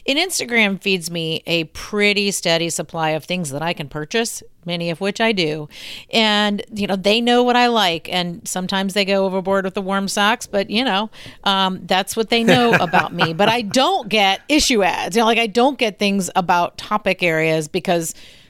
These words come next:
Speaker 1: that's not how I engage in the platform. So there's kind of two different things. One is, like, y-, people who are trying to sell something, social media is a great place to go. I think it's super effective at getting people to click and purchase.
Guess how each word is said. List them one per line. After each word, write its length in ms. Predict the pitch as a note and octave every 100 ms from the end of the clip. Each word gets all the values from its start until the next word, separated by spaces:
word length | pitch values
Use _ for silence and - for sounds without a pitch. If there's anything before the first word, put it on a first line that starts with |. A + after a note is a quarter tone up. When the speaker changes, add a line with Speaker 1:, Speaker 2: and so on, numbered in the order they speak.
| -
Speaker 1:
that's 340 | E3 F#3+ -
not 220 | F#3 E3 D#3
how 280 | E3 D#3
I 140 | D#3+ D#3
engage 400 | D#3 D3+ D#3+ D3+
in 80 | D#3
the 80 |
platform. 380 | D#3+ A#3 F#3 E3
So 120 | G#3
there's 140 | B3+ C#4
kind 240 | - G4+ G4+
of 80 |
two 140 | - A#3
different 220 | F#3 F3
things. 220 | F3 E3
One 260 | A#3+ D#4+ G#3+
is, 200 | F3+ F3
like, 200 | E3+ - - - - - _ - _
y-, 420 | - G3+ F#3+ F#3+ - -
people 300 | - E4 F#4+
who 80 | C4
are 60 | A#3
trying 160 | A3+
to 100 | F#3+
sell 240 | - F#3 G#3
something, 500 | C4+ C4 D#4+ D#4+ D4+ - - -
social 280 | - F#4+ E4+
media 260 | D4 D4 A#3
is 60 |
a 80 | A#3
great 260 | A#3+ C4+ C4+
place 220 | C4+ B3
to 80 | C4
go. 260 | C#4+ F#3 -
I 100 | G#3
think 160 | A3+ G#3+
it's 160 | G#3
super 380 | - A3+ G3+ A3
effective 500 | G#3+ A3+ C#4+ F3 D#3
at 60 | E3
getting 240 | F3+ F#3
people 300 | G#3+ G3+ G3+
to 160 | - G#3
click 320 | - A#3+ A#3+
and 100 | A#3
purchase. 440 | C4+ C4+ - -